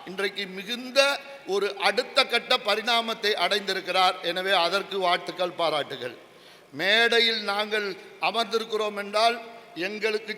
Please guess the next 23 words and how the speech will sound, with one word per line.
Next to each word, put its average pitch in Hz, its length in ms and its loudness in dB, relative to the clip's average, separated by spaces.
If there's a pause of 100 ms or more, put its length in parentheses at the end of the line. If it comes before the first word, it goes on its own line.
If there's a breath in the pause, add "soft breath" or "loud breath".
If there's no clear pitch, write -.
சற்றும் 220 480 -4 (120)
தகுதி 220 260 0
குறையாதவர்கள் 214 800 2
தான் 233 160 8
நீங்கள் 202 320 -2
மேடைக்கு 240 460 6
எதிரே 214 220 6 (120)
இருந்து 208 240 0 (100)
அவரை 196 220 2 (100)
பாராட்டிக் 220 480 4
கொண்டிருக்கிறீர்கள். 196 640 -2 (340 loud breath)
எனவே 208 180 2 (120)
அப்படிப்பட்ட 247 580 0 (120)
ஒரு 214 180 4
மேடைக்கும் 202 540 2
வாழ்த்து. 170 320 4 (840 loud breath)
அவருடைய 208 300 2 (100)
நூலின் 277 480 -2
தலைப்பை 240 460 4
வைத்தே 233 280 4 (120)
சொல்லப்போனால், 214 680 4 (760 loud breath)
அழகனும் 233 560 4 (260)
அழகிகளும் 226 640 4